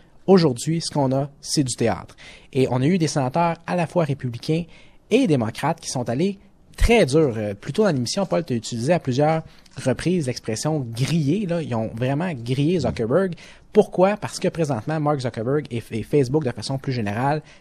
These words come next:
c'est une cible politique facile. Ce qui est intéressant, et on, on, on vient de l'entendre justement dans l'extrait qu'on vient de faire jouer, c'est qu'il y a une question qui est revenue à plusieurs reprises,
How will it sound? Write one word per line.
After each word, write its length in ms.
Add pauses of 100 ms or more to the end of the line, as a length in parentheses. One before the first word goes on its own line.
c'est 360
une 140
cible 460
politique 540 (260)
facile. 600 (540)
Ce 160
qui 100
est 100
intéressant, 520 (160)
et 200
on, 260
on, 180
on 100
vient 140
de 40
l'entendre 300
justement 320
dans 400
l'extrait 560 (260)
qu'on 120
vient 140
de 60
faire 220
jouer, 260 (300)
c'est 220
qu'il 140
y 20
a 120
une 220
question 480
qui 140
est 20
revenue 420
à 120
plusieurs 680
reprises, 460